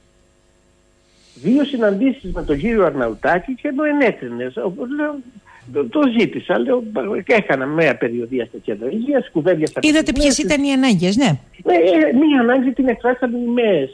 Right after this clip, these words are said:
Speaker 1: ε, το, που δουλεύουν στα κέντρα υγείας, να καλύψουμε αυτή την ανάγκη. Το έξοδο για την περιφέρεια δεν ήταν σημαντικό ή ο, σημαντικό, μη σημαντικό, ο Περιφερειάρχης το ενέκρινε.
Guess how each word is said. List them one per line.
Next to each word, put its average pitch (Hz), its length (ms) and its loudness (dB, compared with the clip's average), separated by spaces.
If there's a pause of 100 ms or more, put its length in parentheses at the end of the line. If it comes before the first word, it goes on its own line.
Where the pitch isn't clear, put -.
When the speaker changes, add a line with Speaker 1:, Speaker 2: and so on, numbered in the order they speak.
(100)
Speaker 1:
ε, 151 420 -2 (320)
το, 170 100 -2
που 180 140 -2
δουλεύουν 175 340 2
στα - 120 -12
κέντρα 135 280 -4
υγείας, 247 320 -4 (680)
να 359 80 2
καλύψουμε 320 540 0
αυτή 190 160 -4
την 202 160 -6
ανάγκη. 185 360 -2 (1400)
Το 156 100 2
έξοδο 208 400 0
για 180 180 -4
την 156 220 -12
περιφέρεια 170 540 -4
δεν 247 200 -4
ήταν 165 360 -6
σημαντικό 120 540 -4
ή 240 180 4
ο, 254 160 0 (300)
σημαντικό, 208 600 0
μη 226 180 4
σημαντικό, 220 520 0
ο 190 60 2
Περιφερειάρχης 185 680 0
το 202 80 0
ενέκρινε. 180 520 0